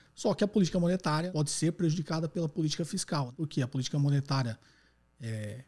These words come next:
você atuando com a ferramenta taxa de juros pra controlar a liquidez na economia e não haver pressão sobre os preços.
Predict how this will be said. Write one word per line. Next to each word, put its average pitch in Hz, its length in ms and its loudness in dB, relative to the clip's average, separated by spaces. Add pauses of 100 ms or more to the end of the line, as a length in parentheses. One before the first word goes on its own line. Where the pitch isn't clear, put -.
(340)
você 135 180 -6
atuando 143 460 2
com 135 100 -4
a - 40 -2
ferramenta 135 420 0
taxa 135 160 0
de 120 60 -2
juros 123 200 -2
pra - 140 -6
controlar 135 480 0
a 139 40 2
liquidez 127 460 -2
na 143 60 0
economia 156 560 2 (240)
e 123 120 -4
não 131 100 2
haver 123 220 0
pressão 131 320 -2
sobre 147 200 -4
os 160 80 -4
preços. - 460 -2